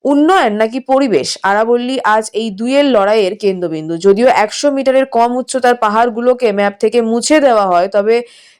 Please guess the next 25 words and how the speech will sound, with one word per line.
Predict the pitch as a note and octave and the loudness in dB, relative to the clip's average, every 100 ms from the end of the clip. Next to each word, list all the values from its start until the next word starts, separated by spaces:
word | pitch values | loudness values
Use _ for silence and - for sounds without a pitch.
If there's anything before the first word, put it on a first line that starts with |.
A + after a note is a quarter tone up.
| F#3+ | -16
ভবিষ্যৎ | E3 A3 D4+ C#4+ E4 D#4+ | -2 2 2 2 -2 0
প্রজন্ম | C4+ C4+ C#4 C4 G3 | 0 2 0 2 0
হয়তো | G3 G#3+ A#3+ | 2 2 2
বইয়ের | G3 G#3+ B3 C4 | 2 2 4 2
পাতায় | B3 G#3 A#3+ F#3+ | 2 -2 -2 -2
ছাড়া | F3+ - G#3+ G#3+ E3 _ _ | -2 -2 0 0 -2 _ _
আর | F#3 F#3 | -10 -10
কোথাও | - A3+ C#4 A3+ F3+ F#3 _ | -6 -6 0 0 0 -4 _
এই | G3 | -12
প্রাচীন | G3+ G3 G3 C#4+ | -2 -2 -2 -8
পর্বতমালাকে | C#4 G#3+ G3 G3 F3 E3 E3 A#3 | 0 2 2 -2 -2 -4 -2 -2
খুঁজে | - B3 G#3 | -2 0 0
পাবে | F3 D#3+ D#3 | 0 -2 -4
না। | D#3 _ _ _ _ _ _ - | -8 _ _ _ _ _ _ -8
আপনার | B3+ D#4 F#4 | -6 0 0
কি | F4 D#4+ | 2 0
মনে | A3 E3+ | 0 -2
হয়, | F3 E3+ | -4 -4
পাহাড়ের | E3+ F3+ F#3+ B3+ C#4 | -2 -2 0 -2 -2
কি | D4 D4+ | -2 0
উচ্চতা | G#3+ G#3+ C4+ C4+ C#4 | 0 0 -2 2 2
দিয়ে | D4 | 2
পরিচয় | C#4+ C#4 C4+ D4 | 2 0 2 2
হওয়া | C#4 C#4 | 4 2
উচিত | C#4 C#4+ D#4+ B3+ | 2 -2 -4 -4